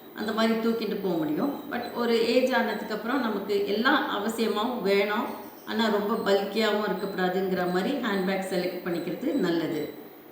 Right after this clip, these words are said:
So, இது வந்து நல்ல காம்பேக்டா இருக்கு, ஆனா நிறைய சாமான் கொள்ளும். So, இதுல வந்து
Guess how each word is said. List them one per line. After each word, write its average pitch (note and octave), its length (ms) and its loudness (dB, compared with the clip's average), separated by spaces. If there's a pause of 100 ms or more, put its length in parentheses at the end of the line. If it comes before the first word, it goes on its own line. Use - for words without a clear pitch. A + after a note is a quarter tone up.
(180)
So, D4 300 8
இது C4 280 -2
வந்து B3 600 2 (140)
நல்ல G#3+ 400 0
காம்பேக்டா A#3+ 640 0
இருக்கு, G#3 520 -2
ஆனா A3+ 240 0
நிறைய G3+ 340 0
சாமான் G3 540 0
கொள்ளும். D#3+ 440 0 (500)
So, C#4 100 0
இதுல C4 340 2
வந்து A3 720 2